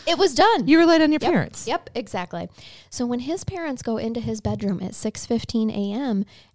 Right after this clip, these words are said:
Speaker 1: and discover that Chris is nowhere to be fou-, found, they immediately call the police because he's not the type of child that's just gonna wander off, that's gonna run away, that's gonna, you know, do any of that sort of thing.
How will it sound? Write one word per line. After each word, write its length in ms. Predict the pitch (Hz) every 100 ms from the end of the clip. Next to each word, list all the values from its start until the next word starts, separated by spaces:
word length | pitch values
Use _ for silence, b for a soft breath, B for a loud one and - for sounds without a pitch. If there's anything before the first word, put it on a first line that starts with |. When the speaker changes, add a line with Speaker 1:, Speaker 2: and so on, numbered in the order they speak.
| -
Speaker 1:
and 140 | 185
discover 400 | 180 - 170 175
that 140 | 175 -
Chris 260 | 170 165
is 140 | 165 165
nowhere 300 | 170 165 165
to 80 |
be 140 | 165 165
fou-, 520 | - 254 269 220 202 -
found, 440 | 294 320 233 202 b b -
they 140 | 311
immediately 440 | 302 233 214 202
call 200 | 196 180 170
the 80 |
police 440 | 160 214 277 208 -
because 260 | 208 196
he's 140 | 190 180
not 240 | 175 196
the 80 | 220
type 240 | 208 175
of 100 | 185
child 440 | - 170 165 170 170
that's 240 | 170 -
just 200 | 160 -
gonna 160 | 156 160
wander 380 | 160 - - -
off, 280 | - - -
that's 180 | 165 -
gonna 200 | 170 170
run 200 | 175 190
away, 440 | 185 180 175 175 170
that's 180 | 170 -
gonna, 220 | 175 160
you 120 | - 160
know, 220 | 127 185 b b b b b b 202
do 200 | 214 190
any 160 | 170
of 80 | 170
that 160 | 156 -
sort 180 | 185
of 80 | 190
thing. 240 | - -